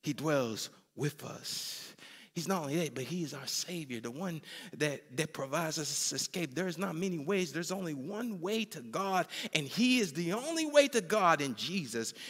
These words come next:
is our Savior. The Bible says, so he came with them, and the Bible says that there were so many people from Jerusalem, from Judea, from Tyre, from Sidon. They all coming to him. And you look at the text, it says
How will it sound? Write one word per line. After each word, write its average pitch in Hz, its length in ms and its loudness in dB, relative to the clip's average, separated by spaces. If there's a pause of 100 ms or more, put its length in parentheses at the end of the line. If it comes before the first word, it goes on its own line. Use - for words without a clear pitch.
(120)
is 113 160 0
our 135 140 0
Savior. 123 560 -6 (880)
The 135 60 -12
Bible 135 340 2
says, 143 420 0 (380)
so 143 240 -4 (340)
he 170 120 -2
came 156 420 -2
with 165 260 -2
them, 120 140 -6
and 110 100 -8
the - 200 -8
Bible 143 200 -8
says 127 320 -8
that 120 200 -12
there 123 80 -8
were 110 100 -10
so 143 240 -10
many 131 200 -6
people 151 380 -8
from 117 280 -12
Jerusalem, 131 580 -6
from 117 200 -12
Judea, 120 440 -4
from 120 260 -12
Tyre, 143 460 -6
from 113 140 -12
Sidon. 139 340 -4 (260)
They 147 140 -6
all 147 440 -4 (200)
coming 147 300 -6
to 117 60 -6
him. 113 280 -8
And 110 120 -10
you 139 180 -6
look 151 200 -4
at - 80 -6
the - 60 -6
text, - 480 -4 (340)
it 135 120 2
says 160 500 0